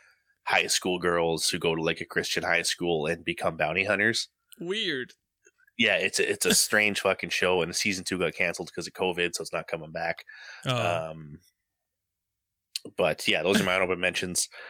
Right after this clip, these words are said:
Speaker 2: <laughs>
Speaker 1: Um, so my top five, this is hard to do on the fly right now.
Speaker 2: I know, right?
Speaker 1: So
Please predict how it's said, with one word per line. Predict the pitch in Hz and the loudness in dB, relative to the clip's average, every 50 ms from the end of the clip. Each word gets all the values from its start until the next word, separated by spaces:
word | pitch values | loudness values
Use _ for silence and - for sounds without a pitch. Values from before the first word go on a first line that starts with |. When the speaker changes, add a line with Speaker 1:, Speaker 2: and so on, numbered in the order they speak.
| - - - | -12 -4 -2
Speaker 2:
<laughs> | 302 - - - - - - | -2 -2 -4 -12 -12 -4 0
Speaker 1:
Um, | 98 95 90 87 87 87 87 87 85 85 87 87 85 - - - - - - - 269 - _ _ _ _ _ _ - _ _ _ _ _ - - - - _ - | 2 4 4 6 6 6 6 4 4 2 0 -2 -6 -6 -10 -14 -20 -20 -18 -20 -20 -20 _ _ _ _ _ _ -20 _ _ _ _ _ -20 -20 -20 -20 _ -4
so | - - - 110 95 | 0 2 2 4 4
my | 95 90 92 | 4 2 0
top | - - 120 110 107 - - - | 2 4 6 6 6 4 2 -6
five, | - - 110 101 92 90 87 87 82 80 78 - - - - - - - - _ - - | -4 2 4 4 6 6 4 2 2 -2 -4 -6 -12 -14 -14 -16 -18 -20 -20 _ -4 -2
this | 98 - - | -2 0 0
is | 101 - | -2 0
hard | 107 92 87 85 | 0 0 0 -2
to | 85 85 | -4 -4
do | 80 85 82 82 82 85 | -6 -4 -6 -4 -6 -6
on | 82 80 80 | -6 -6 -6
the | 80 | -6
fly | - - 82 80 78 78 | -2 0 0 0 0 0
right | 78 78 76 - | -2 -2 -2 -4
now. | 62 80 78 78 - _ _ _ _ _ _ _ _ _ _ _ _ _ _ _ _ _ _ _ _ - | -6 -8 -10 -10 -12 _ _ _ _ _ _ _ _ _ _ _ _ _ _ _ _ _ _ _ _ -10
Speaker 2:
I | 127 117 | -8 -8
know, | 117 120 113 | -6 -6 -8
right? | 107 101 117 - _ _ _ _ _ _ _ _ _ _ _ _ _ _ _ _ _ _ _ _ 196 - | -8 -8 -10 -12 _ _ _ _ _ _ _ _ _ _ _ _ _ _ _ _ _ _ _ _ -6 0
Speaker 1:
So | - - - - 95 92 90 90 87 87 87 87 - - | 2 2 4 6 6 6 6 6 8 8 6 6 4 2